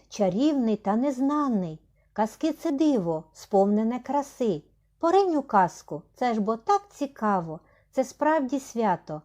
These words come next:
радість для душі. У казці звірі свою мову мають, дерева розмовляють, мов живі. Добро і правда завжди зло долають, тому і люблять казку діти всі.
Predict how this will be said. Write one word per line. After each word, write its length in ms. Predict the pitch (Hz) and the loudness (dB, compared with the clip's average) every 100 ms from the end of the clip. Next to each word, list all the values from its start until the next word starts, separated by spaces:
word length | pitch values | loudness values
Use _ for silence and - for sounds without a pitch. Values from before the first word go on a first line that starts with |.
| - | -6
радість 480 | 302 311 165 165 - | -2 0 -2 -6 -4
для 160 | 175 | -4
душі. 540 | 165 190 - - 175 - _ _ _ _ - | -4 -6 -8 -8 -8 -8 _ _ _ _ -8
У 120 | 214 | -2
казці 480 | 220 226 - 233 202 | 0 0 -2 -4 -2
звірі 480 | 190 269 302 226 | 0 0 0 0
свою 400 | 180 - 202 185 | -4 -2 0 0
мову 460 | 156 170 269 262 269 | -2 2 4 4 0
мають, 560 | 240 247 254 240 226 _ _ - | 0 -2 -4 -6 -10 _ _ -6
дерева 540 | 180 208 262 330 320 | 0 2 2 2 0
розмовляють, 880 | 302 269 262 254 220 196 175 160 - _ | 0 0 0 -2 0 0 -2 -6 -10 _
мов 280 | 170 196 220 | -4 -2 -2
живі. 500 | 277 302 285 262 170 - _ _ _ - | -4 -2 -2 -2 -4 -8 _ _ _ -2
Добро 400 | 233 240 311 359 | 0 2 2 2
і 100 | 349 | 2
правда 580 | 339 277 254 202 196 214 | 0 0 2 0 -2 -4
завжди 540 | 202 254 285 269 330 277 | -2 0 0 -2 -2 -2
зло 300 | 254 220 170 | 0 2 2
долають, 680 | 180 175 170 160 151 - _ _ | 0 0 -2 -2 -6 -10 _ _
тому 280 | - 208 220 | 2 4 4
і 140 | 202 175 | 2 2
люблять 440 | 185 160 165 - | 0 -2 -6 -8
казку 600 | - 285 339 - - 143 _ | 0 0 0 -6 -10 -10 _
діти 380 | 139 185 226 220 | -6 -4 -4 -8
всі. 400 | 214 - 160 | -10 -12 -12